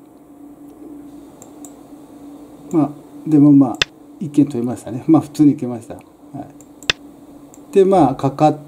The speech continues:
て、受けて、で、ここ行きましたね。で、やっぱりここ急所ですよね。あのー、急所にね。やっぱりその、多分上野四段は、まあ、この形において、この位置が急所だっ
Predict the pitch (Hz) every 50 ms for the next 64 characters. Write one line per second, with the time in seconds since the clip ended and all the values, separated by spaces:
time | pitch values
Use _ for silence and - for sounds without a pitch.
0 | - - - - 202 190 160 123 - - - - - - - - - - - -
1 | - - - - - - - - - 143 127 120 - - 147 143 123 95 - -
2 | - - - - - - 262 - - 214 - 240 202 151 156 156 151 131 - 95
3 | 98 123 156 160 208 214 214 254 214 - - 196 190 - - - 247 240 214 226
4 | 226 226 208 - - 117 95 - - 135 - - - - - _ - - - -
5 | - - - - - - - 147 135 127 127 123 120 120 120 117 117 117 113 117
6 | - - - 160 151 - 147 143 139 151 156 147 147 - - - - - 190 196
7 | - 233 196 156 180 175 165 160 160 156 - - - 240 254 208 214 233 294 403
8 | 403 381 311 185 320 - 123 117 110 98 - - - 135 135 135 139 131 123 123
9 | 120 120 117 117 110 113 127 143 147 135 117 95 90 - - - _ _ - -
10 | - - - _ - - - - - - - 170 156 - - - 151 170 214 220
11 | 220 277 240 240 262 240 233 - - 262 247 247 247 254 262 240 170 135 - -
12 | - - - 139 139 131 117 104 101 - - 147 165 185 202 226 233 226 - -
13 | - 131 120 131 131 117 - - - 156 170 185 175 - - 185 180 180 185 190
14 | - -